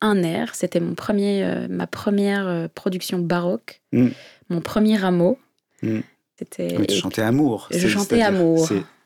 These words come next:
Speaker 2: le seul rôle qui a vraiment un air dans cette,
Speaker 1: Qui,
Speaker 2: euh,
Speaker 1: ouais, qui est très,
Speaker 2: dans
Speaker 1: très
Speaker 2: cet
Speaker 1: beau.
Speaker 2: acte
Speaker 1: Mais
Speaker 2: de
Speaker 1: c'est
Speaker 2: ballet.
Speaker 1: vrai que c'était, c'était, euh, assez court. Et puis nous avons fait s-, après La Reine de la Nuit à Dijon.
Speaker 2: Quand même pas mal.
Speaker 1: Première Reine de la Nuit, c'était, oui,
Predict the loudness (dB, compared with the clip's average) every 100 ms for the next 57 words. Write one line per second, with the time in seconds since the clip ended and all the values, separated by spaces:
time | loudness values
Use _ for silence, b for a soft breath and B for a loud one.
0 | -6 -2 0 2 2 2 2 2 4 2
1 | 2 -2 -2 2 4 4 2 2 2 0
2 | -4 -10 -10 -4 -2 0 0 -2 -2 -4
3 | -4 -4 -4 -2 -2 -2 -4 -2 0 0
4 | 0 -2 0 0 -2 -6 -6 -8 -10 -14
5 | -12 -10 -6 -4 -4 -8 -8 -4 -6 -4
6 | 2 2 2 B B B B B 0 0
7 | 0 0 2 2 0 -4 -8 -8 -8 -8
8 | -8 -4 0 0 0 -4 -2 -2 -2 0
9 | 0 0 -2 -2 -4 -6 -6 -6 -2 0
10 | 2 0 -2 _ _ _ _ -18 -16 -12
11 | -8 -6 -4 -4 -2 0 2 0 0 2
12 | 0 -2 -4 -8 -8 -4 -2 -2 -6 B
13 | B B B B -6 -4